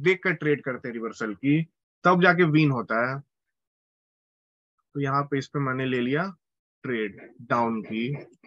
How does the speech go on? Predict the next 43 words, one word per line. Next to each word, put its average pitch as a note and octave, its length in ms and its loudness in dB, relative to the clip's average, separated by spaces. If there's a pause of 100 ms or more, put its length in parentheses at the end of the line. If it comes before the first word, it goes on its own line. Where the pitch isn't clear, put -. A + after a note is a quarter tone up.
(600)
Plus D3 240 2
अगर D3+ 220 2
देखोगे D3+ 360 4
तो D3 140 4
यहाँ C3+ 280 4
पे C#3+ 120 0
भी C3+ 120 -2
देखोगे B2 360 -4
तो A#2+ 140 -6
लो A2+ 240 -2
V A#2 240 -6
बन G#2 220 -4
गया, A2 220 -2 (640)
Magic A2+ 440 -2
V A#2+ 180 -2
जिसको A#2 280 -4
बोलता G#2 300 -2
है G2+ 100 -2
सब G#2 280 -6
वी। A2+ 160 -2 (1500)
एक B2+ 180 -2
और C3 200 2
लो, B2 160 2
एक A#2+ 140 -2
और B2+ 160 0
logic A2 280 -2
दे G#2 140 -4
दिए A2+ 260 -6 (300)
यहाँ A2+ 180 -2
पे B2 240 -2
down A#2 280 0
की B2 100 -6
लेने A2 280 -4
की। C#3 240 -6 (580)
ठीक E3+ 160 6
है, G3 80 6
तो F#3 100 2
यहाँ E3 160 6
पे E3+ 140 0
मैंने D#3 200 6
trade C3 240 2
ले A2 140 2
लिया। A2+ 260 2